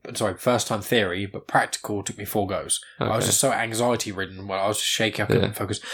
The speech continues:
Speaker 1: But with, like, I've always done quite well in academia, generally from school. Well, college I didn't do that well, but there's a lot of shit that happened to me in college, like dad getting ill and issues with personal things. But, like, with academia, I find it's a really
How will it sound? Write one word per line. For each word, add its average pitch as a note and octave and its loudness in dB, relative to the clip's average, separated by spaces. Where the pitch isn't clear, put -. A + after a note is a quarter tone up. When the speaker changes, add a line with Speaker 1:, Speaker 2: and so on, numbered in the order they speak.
Speaker 1:
But C3+ 2
with, F3 2
like, D3 2
I've D#3+ 2
always C#3+ 4
done A#2+ -2
quite B2 2
well A2 0
in A#2 -6
academia, G2+ -2
generally G2+ 0
from G2 -8
school. G#2 0
Well, D3+ 2
college C#3+ 4
I A2 4
didn't G2 0
do F#2+ 0
that F2+ 2
well, F2 2
but F#2+ -2
there's F#2 -2
a G#2+ 0
lot F#2 0
of F#2 -4
shit - -4
that E2+ -2
happened - 0
to F#2 -4
me F#2 -4
in F2+ -10
college, F2+ 2
like F2 -8
dad F#2 4
getting F#2+ -2
ill F#2+ 4
and F#2 -8
issues G2 0
with F#2 -4
personal G2+ 2
things. G2 0
But, C3 4
like, B2+ 4
with D3 4
academia, B2+ 0
I G#2 2
find A2+ -2
it's B2+ -4
a B2+ 2
really D#3+ 4